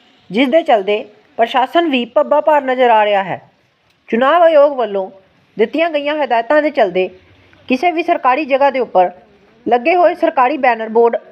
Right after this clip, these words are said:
ਅਤੇ ਹੋਰ ਕਿਸੇ ਤਰ੍ਹਾਂ ਦੀ ਰਾਜਨੀਤਿਕ ਪਾਰਟੀ ਦੀ ਸਮੱਗਰੀ ਜੋ ਲਗਾਈ ਗਈ ਹੈ, ਉਸ ਨੂੰ ਹਟਾਇਆ ਜਾ ਰਿਹਾ ਹੈ ਤਾਂ ਕਿ ਚੁਣਾਵ ਆਯੋਗ ਦੀਆਂ ਹਦਾਇਤਾਂ ਦੀ ਪਾਲਣਾ ਕੀਤੀ ਜਾ ਸਕੇ। ਨਗਰ ਨਿਗਮ ਪਠਾਨਕੋਟ ਵੱਲੋਂ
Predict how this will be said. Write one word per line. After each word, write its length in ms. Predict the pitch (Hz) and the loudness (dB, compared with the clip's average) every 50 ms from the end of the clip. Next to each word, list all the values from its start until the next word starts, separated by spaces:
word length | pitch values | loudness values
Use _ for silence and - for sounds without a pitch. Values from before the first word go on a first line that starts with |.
| - _ _ - 254 | -20 _ _ -2 -2
ਅਤੇ 180 | 254 349 381 | 0 0 0
ਹੋਰ 220 | 349 311 285 294 294 | 2 2 2 2 0
ਕਿਸੇ 260 | - 320 277 302 320 | 0 -4 -2 -2 -2
ਤਰ੍ਹਾਂ 260 | 320 311 285 285 285 | 0 0 0 0 0
ਦੀ 280 | 269 247 233 226 220 - - _ _ _ _ _ _ _ _ - 233 | -2 -4 -6 -6 -8 -12 -16 _ _ _ _ _ _ _ _ -4 -2
ਰਾਜਨੀਤਿਕ 460 | 240 240 254 269 285 285 330 349 339 | 0 0 0 -2 -4 -2 -2 -2 0
ਪਾਰਟੀ 360 | - 302 262 254 269 302 302 | 0 0 0 0 -2 -6 -6
ਦੀ 220 | 233 226 196 175 - _ _ _ _ _ _ _ _ _ _ _ _ _ _ | -6 -6 -8 -8 -10 _ _ _ _ _ _ _ _ _ _ _ _ _ _
ਸਮੱਗਰੀ 460 | - 262 262 269 277 269 339 392 370 | -4 -4 -2 -2 0 0 2 0 0
ਜੋ 200 | 262 262 285 311 | 2 2 2 2
ਲਗਾਈ 320 | 320 311 277 277 277 311 | 2 2 0 0 0 0
ਗਈ 240 | 269 277 269 269 269 | 0 0 -2 0 0
ਹੈ, 320 | 208 160 139 - - - _ _ _ - - | -2 -2 -2 -4 -10 -20 _ _ _ -6 -4
ਉਸ 140 | 285 285 | -2 0
ਨੂੰ 160 | 302 320 320 320 | 2 2 2 4
ਹਟਾਇਆ 280 | 320 285 269 285 294 | 4 2 2 2 2
ਜਾ 200 | 285 269 247 247 | 2 2 2 2
ਰਿਹਾ 200 | 247 226 208 202 | 2 2 0 0
ਹੈ 200 | 202 170 120 - - - _ _ _ _ _ _ _ - | -2 -6 -10 -14 -16 -20 _ _ _ _ _ _ _ -4
ਤਾਂ 160 | 226 262 302 | -2 -2 -2
ਕਿ 140 | 302 359 359 | 0 -2 -2
ਚੁਣਾਵ 360 | 349 330 285 277 285 302 311 | 0 0 0 2 2 2 4
ਆਯੋਗ 260 | 311 294 269 269 277 | 4 4 4 2 0
ਦੀਆਂ 320 | 254 220 226 233 226 247 254 - - - _ _ - 247 | -2 -4 -4 -2 -2 -2 -4 -8 -16 -20 _ _ -2 0
ਹਦਾਇਤਾਂ 400 | 247 269 269 269 269 339 349 359 | 2 2 0 0 0 0 -2 -2
ਦੀ 260 | 269 254 208 196 214 - _ _ _ _ _ _ _ - | -2 -6 -8 -8 -10 -14 _ _ _ _ _ _ _ -2
ਪਾਲਣਾ 320 | 247 269 285 311 339 359 | 0 0 0 0 -2 -4
ਕੀਤੀ 280 | 320 294 285 269 294 285 | -4 -4 -4 -2 -2 0
ਜਾ 200 | 240 240 220 214 | 2 2 0 0
ਸਕੇ। 280 | - 196 151 123 120 - _ _ _ _ _ _ _ _ _ _ _ _ - 190 | -2 -6 -12 -12 -16 -16 _ _ _ _ _ _ _ _ _ _ _ _ -6 -4
ਨਗਰ 200 | 220 233 247 262 | -2 0 0 -2
ਨਿਗਮ 200 | 285 294 330 330 | -2 0 -2 -2
ਪਠਾਨਕੋਟ 540 | 330 339 349 - 262 233 240 269 349 381 311 | 0 -2 -4 -2 -4 -6 -4 -2 -4 -2 0
ਵੱਲੋਂ 340 | 285 247 220 208 202 214 | 0 0 0 0 -2 -2